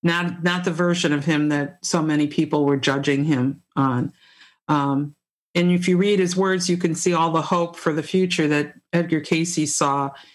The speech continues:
in T J when he was a, a baby. Um, and, uh,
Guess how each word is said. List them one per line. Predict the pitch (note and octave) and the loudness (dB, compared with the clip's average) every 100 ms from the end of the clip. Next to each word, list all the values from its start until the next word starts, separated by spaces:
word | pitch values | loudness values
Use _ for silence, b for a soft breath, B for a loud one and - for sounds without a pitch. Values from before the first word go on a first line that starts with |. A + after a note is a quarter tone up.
| B _ - | B _ -4
in | D#3+ D3+ D3+ D3 - | 0 0 0 -4 -2
T | F#3+ | 0
J | F3 E3+ D3 | 2 0 0
when | D3+ | 0
he | D3+ D3+ | 0 2
was | D3+ C#3+ | 2 0
a, | C3+ - | -2 -2
a | D#3 | -2
baby. | B2+ C#3 D3 D3 - - _ _ _ _ _ _ _ | 0 0 0 0 -4 -6 _ _ _ _ _ _ _
Um, | D#3 D3 C#3 D3 D3+ _ _ _ _ _ _ _ _ _ - | -2 0 0 -2 -4 _ _ _ _ _ _ _ _ _ -2
and, | D#3+ D3+ D3+ | 2 2 2
uh, | D3+ D3 D3 D3 | 0 0 -2 -4